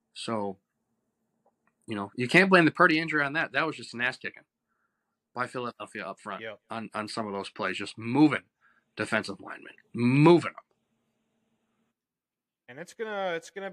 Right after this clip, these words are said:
Speaker 2: there's gonna be a lot of questions going into the offseason for San Francisco too, because what, what do you do at the quarterback position? They haven't had, since Shanahan's been the head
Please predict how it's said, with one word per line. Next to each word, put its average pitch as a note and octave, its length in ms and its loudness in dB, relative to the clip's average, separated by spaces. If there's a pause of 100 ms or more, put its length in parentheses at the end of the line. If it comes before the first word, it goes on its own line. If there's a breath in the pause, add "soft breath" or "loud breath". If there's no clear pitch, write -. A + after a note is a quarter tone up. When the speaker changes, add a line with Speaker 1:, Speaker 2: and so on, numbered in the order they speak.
(140)
Speaker 2:
there's F3 180 -12
gonna G#3 140 -14
be G3 80 -8
a G3 60 -2
lot F#3+ 140 -2
of F#3+ 80 -10
questions D#3+ 540 -10
going C#3 280 -10
into D3 140 -12
the B2+ 80 -10
offseason A#2 560 -12
for A#2 80 -20
San C3 220 -16
Francisco B2 460 -20
too, D3 280 -20
because A2 300 -20 (1040)
what, E3 240 -4
what E3+ 140 -8
do G#3 60 -8
you G3 100 -10
do F3+ 200 -10
at F#3+ 100 -12
the D3+ 60 -10
quarterback E3 540 -8
position? A#2 320 -20
They C#3 80 -10
haven't F#3 340 -4
had, F3 300 -6
since F#3 260 -16
Shanahan's G#3 560 -6
been F#3+ 200 -10
the E3 80 -10
head D3+ 180 -8